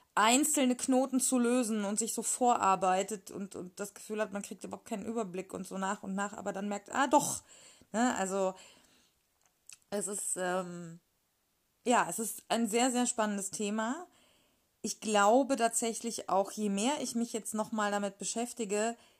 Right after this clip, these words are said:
jede Familiengeschichte von jedem und jeder und jedes und jedix,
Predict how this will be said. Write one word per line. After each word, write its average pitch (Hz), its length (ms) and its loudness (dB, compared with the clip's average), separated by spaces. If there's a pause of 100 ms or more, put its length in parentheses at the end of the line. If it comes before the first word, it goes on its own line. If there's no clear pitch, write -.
(280)
jede 185 920 4
Familiengeschichte 151 1300 -6
von 262 280 4
jedem 226 600 4
und 190 160 -4
jeder 202 640 2
und 185 160 -4
jedes 214 720 0
und 180 240 -10
jedix, 220 760 -4